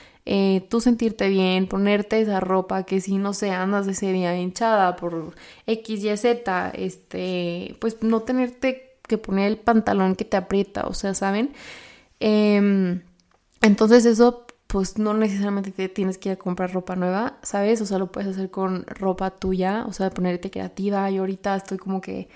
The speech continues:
reinventando mi closet, pero, o sea, no sé, como que estoy sacando cosas, pero al mismo tiempo estoy identificando qué es lo que más me pongo para de invertirle a esas piezas que,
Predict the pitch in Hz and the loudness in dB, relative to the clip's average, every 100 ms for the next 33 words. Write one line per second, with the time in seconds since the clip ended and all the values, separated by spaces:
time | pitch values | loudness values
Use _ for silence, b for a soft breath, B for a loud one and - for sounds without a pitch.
0 | B B B 208 214 208 202 196 208 214 | B B B 0 2 4 2 2 4 4
1 | 226 202 - 185 180 190 185 185 180 170 | 4 2 0 -2 0 -2 0 2 4 2
2 | 170 B B B 202 202 196 190 202 190 | -2 B B B 2 4 2 2 -2 -2
3 | 180 185 - 208 220 220 214 202 185 220 | -4 -6 -6 -4 -4 -4 -4 -4 -2 -2
4 | 220 269 302 - 196 196 202 196 202 196 | 2 0 0 2 4 4 2 0 -2 -2
5 | 208 202 196 202 - 190 196 190 B B | -2 -4 -2 -6 -4 0 0 0 B B
6 | 196 196 190 196 185 190 202 202 208 208 | 0 0 -2 -4 -6 -4 0 2 2 0
7 | 208 208 208 202 190 196 202 202 208 202 | -2 -2 -2 -2 0 2 0 0 -2 0
8 | 202 202 202 202 233 208 190 180 180 175 | 2 4 4 4 2 2 4 4 4 0
9 | - 190 190 190 - 214 220 220 196 190 | -2 0 0 0 -2 0 2 0 0 -4
10 | 208 - 202 196 - 208 277 - B B | -8 -8 -6 -6 -4 -6 -6 -14 B B
11 | B - 196 185 185 190 - | B -6 -2 -2 -4 -6 -12